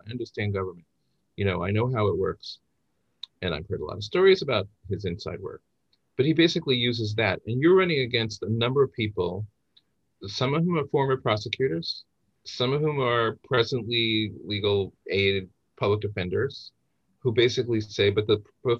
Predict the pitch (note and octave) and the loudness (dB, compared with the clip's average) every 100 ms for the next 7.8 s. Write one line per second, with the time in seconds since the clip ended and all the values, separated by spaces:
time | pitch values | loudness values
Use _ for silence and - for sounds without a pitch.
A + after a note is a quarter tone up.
0 | - E3+ C#3+ C3+ B2 A#2 A#2 G2+ F#2+ G2 | 0 0 0 2 2 0 -2 -2 -2 -4
1 | G2 G#2 A#2 G#2 F2 D2 G#2 - - G#2 | -6 -4 -2 -2 -2 -2 -8 -14 -16 -8
2 | A#2 G#2 - _ _ _ _ - - - | -8 -8 -16 _ _ _ _ -18 -12 0
3 | A2 G2+ F#2+ F#2+ - _ _ _ _ _ | 2 4 2 -2 -10 _ _ _ _ _
4 | A2+ C3 D3+ D3+ D3 - C3+ B2 A#2+ A2 | -2 2 2 0 -2 -2 2 4 4 2
5 | G#2+ A2+ A2 G2+ G#2 G#2+ G2+ - A#2 A2 | 0 0 4 4 4 2 0 -2 0 0
6 | G2+ - G#2+ - G2 G#2 G2 G#2 - G2+ | -2 -2 -6 -4 -2 -2 -2 -4 -4 -4
7 | G2 G#2 E2+ - G2 G2+ - - | -2 -2 -4 0 -2 -2 -8 -14